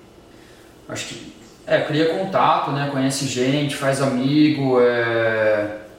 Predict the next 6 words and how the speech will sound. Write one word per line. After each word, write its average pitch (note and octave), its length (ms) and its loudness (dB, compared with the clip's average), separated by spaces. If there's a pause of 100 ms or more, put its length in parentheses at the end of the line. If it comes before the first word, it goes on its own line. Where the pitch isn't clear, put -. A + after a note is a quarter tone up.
(460)
se - 140 -14
for B2 200 -4
uma B2 160 2
língua B2+ 300 0
diferente B2+ 580 -2
da A2+ 680 0